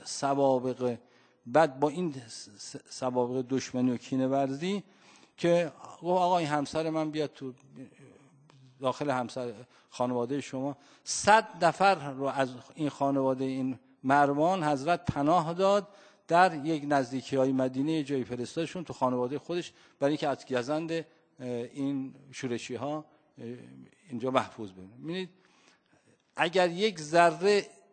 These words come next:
انسانیت اینها در وجودشون بود، اینها باز جذب اهل بیت،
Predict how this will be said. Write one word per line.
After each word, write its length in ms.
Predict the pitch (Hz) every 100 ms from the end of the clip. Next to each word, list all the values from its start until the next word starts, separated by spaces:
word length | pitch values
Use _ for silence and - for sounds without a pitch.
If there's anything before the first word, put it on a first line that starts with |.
| _ _
انسانیت 880 | 151 160 151 - 156 156 151 196 180
اینها 260 | 156 127 139
در 200 | 135 131
وجودشون 640 | 127 131 131 120 143 143
بود، 140 | 185
اینها 160 | 170 180
باز 320 | 180 170 - -
جذب 300 | 180 208 170
اهل 300 | 143 123 123
بیت، 160 | 120